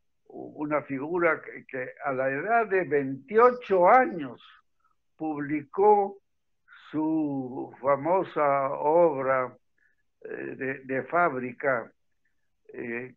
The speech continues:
que es, pues, considerada como uno de, de las, Osler, por ejemplo, dice, "Es el trabajo médico más perfecto que jamás he visto", eh, y que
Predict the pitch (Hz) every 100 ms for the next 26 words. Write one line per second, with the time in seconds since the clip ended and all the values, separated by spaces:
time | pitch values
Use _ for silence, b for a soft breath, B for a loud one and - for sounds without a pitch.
0 | _ 127 120 117 117 120 127 127 131 131
1 | 127 135 - - 151 156 139 - _ 156
2 | 139 - 147 123 139 135 127 139 170 165
3 | 143 135 131 123 127 135 151 160 156 143
4 | 127 135 135 127 - - b b b b
5 | - - - - - - - 202 160 -
6 | 139 123 - 127 120 170 131 127 135 156
7 | 139 151 147 165 170 135 165 151 151 143
8 | 180 208 180 160 160 196 185 170 - 156
9 | 156 196 - - 165 143 - 220 - 175
10 | - 147 - 143 143 175 - 170 165 208
11 | - - 107 - - _ _ _ _ _
12 | _ _ 143 143 127 117 113 110 107 -
13 | _ _ - 147 139 - 139 127 127 135